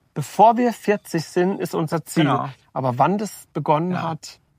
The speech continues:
Speaker 2: Ich würde einfach vorschlagen, in der nächsten Folge werden wir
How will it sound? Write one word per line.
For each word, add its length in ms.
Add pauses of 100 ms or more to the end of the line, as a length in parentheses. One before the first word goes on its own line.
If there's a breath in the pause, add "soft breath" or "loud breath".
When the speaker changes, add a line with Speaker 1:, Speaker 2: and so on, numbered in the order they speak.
(420)
Speaker 2:
Ich 80
würde 200
einfach 200
vorschlagen, 760
in 100
der 80
nächsten 580
Folge 760
werden 480
wir 360